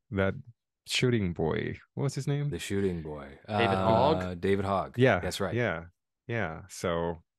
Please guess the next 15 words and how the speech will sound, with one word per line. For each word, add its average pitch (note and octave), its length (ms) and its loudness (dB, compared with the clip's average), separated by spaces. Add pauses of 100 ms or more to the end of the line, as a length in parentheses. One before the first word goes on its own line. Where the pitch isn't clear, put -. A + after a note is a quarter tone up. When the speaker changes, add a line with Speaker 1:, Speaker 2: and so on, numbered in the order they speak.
(1160)
Speaker 2:
Well, A2+ 160 4
maybe E3 300 6
Speaker 1:
Yeah. E3 60 6
Speaker 2:
we C#3 140 4
need B2+ 200 4
to, G2+ 240 2
for G#2 320 0
episode A#2 360 -2
three G#2 240 2
oh G2 100 4
one F2+ 280 -2
or E2+ 80 -4
three E2+ 280 -6
oh D#2+ 100 -4
two, D2+ 500 -8